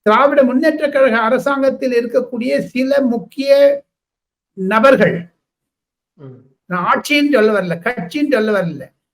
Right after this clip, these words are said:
Speaker 1: அந்த ரூலிங் பார்ட்டில இருந்து யார் இருக்கான் தொடர்பு இருப்பது என்று அமித்ஷாவிற்கும்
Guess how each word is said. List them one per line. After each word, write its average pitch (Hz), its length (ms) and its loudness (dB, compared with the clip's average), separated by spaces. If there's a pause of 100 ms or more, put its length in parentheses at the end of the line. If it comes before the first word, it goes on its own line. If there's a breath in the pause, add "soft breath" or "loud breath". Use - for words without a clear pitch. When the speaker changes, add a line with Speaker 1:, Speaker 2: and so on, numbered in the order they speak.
(180)
Speaker 1:
அந்த 196 300 -4
ரூலிங் 330 440 -2
பார்ட்டில 277 460 -2
இருந்து 330 240 -2
யார் 285 300 0
இருக்கான் 262 420 -4
தொடர்பு 277 380 -2
இருப்பது 262 360 -4
என்று 277 200 0 (440)
அமித்ஷாவிற்கும் 254 960 0